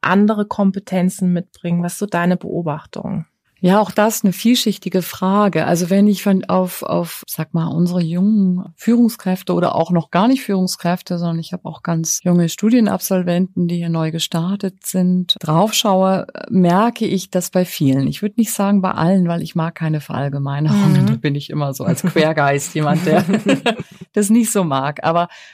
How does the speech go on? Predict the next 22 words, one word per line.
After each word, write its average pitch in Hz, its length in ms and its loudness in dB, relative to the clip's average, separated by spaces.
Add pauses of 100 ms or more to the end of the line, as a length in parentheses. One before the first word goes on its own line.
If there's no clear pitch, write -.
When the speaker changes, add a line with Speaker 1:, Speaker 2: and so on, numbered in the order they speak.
Speaker 2:
bei 196 160 2
vielen 254 420 2
würde 196 200 -2
ich 185 120 -8
sagen, 185 480 0 (120)
ist - 320 -2
die 175 80 -2
Definition 208 720 2
von 190 200 0
Karriere 175 580 -2
heute 165 280 -2
eine 156 300 2
andere 160 480 2
Speaker 1:
Mhm. 147 100 0
Speaker 2:
als 147 200 -2
vielleicht 147 340 -2
noch 151 100 -2
in 156 80 -2
meiner 151 300 2
Generation 147 800 -2
oder 135 260 -2
gar 131 320 -4